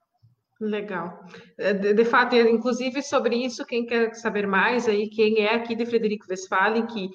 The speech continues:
que é por enquanto onde tá, essa ferramenta tá sendo, é, usada, né? É, no nosso site também a gente tem um conteúdo sobre isso e, e de fato,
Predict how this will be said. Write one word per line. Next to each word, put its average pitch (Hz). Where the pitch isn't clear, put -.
que 226
é 196
por 214
enquanto 226
onde 214
tá, 185
essa 190
ferramenta 220
tá 220
sendo, 214
é, 190
usada, 196
né? 214
É, 202
no 202
nosso 214
site 233
também 233
a 233
gente 226
tem 226
um 226
conteúdo 220
sobre 202
isso 233
e, 214
e 196
de 220
fato, 233